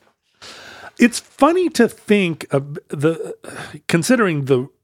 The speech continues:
the, the massive role that horses played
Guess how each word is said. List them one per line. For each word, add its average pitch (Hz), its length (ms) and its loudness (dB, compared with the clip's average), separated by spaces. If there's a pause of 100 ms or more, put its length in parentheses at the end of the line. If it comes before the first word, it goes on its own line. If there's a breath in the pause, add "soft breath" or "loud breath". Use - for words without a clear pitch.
the, 113 340 -2 (720)
the 123 160 -4
massive 156 680 -2
role 127 680 0 (580 soft breath)
that 123 280 0
horses 151 680 2
played 117 640 0